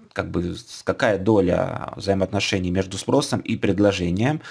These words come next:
между спросом и реальной потребностью. То есть нужно тут посидеть, проковыряться. Тут, опять же, когда вы работаете на себя, когда вы создаёте свои стартапы, вы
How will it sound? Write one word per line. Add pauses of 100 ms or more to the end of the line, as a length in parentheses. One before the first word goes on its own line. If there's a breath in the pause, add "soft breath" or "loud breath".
между
спросом
и
реальной
потребностью.
То
есть
нужно
тут
посидеть,
проковыряться. (320 loud breath)
Тут,
опять
же,
когда
вы
работаете
на
себя,
когда
вы
создаёте
свои
стартапы,
вы